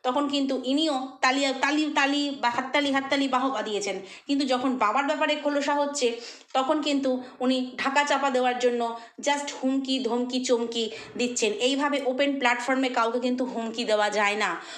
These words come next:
উনি হয়তো ওয়াইটির কিছু রুলস জানেন না, উনি মনে করেন, "আমি সর্বে সর্বা, আমি সব,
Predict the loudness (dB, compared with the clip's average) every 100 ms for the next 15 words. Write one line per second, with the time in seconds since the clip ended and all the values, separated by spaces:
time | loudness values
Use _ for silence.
0 | -4 0 2 2 2 2 4 2 0 -2
1 | -2 -2 0 -2 0 0 0 0 0 0
2 | 0 0 0 0 0 -2 -2 0 0 0
3 | 0 0 2 2 0 0 0 0 0 0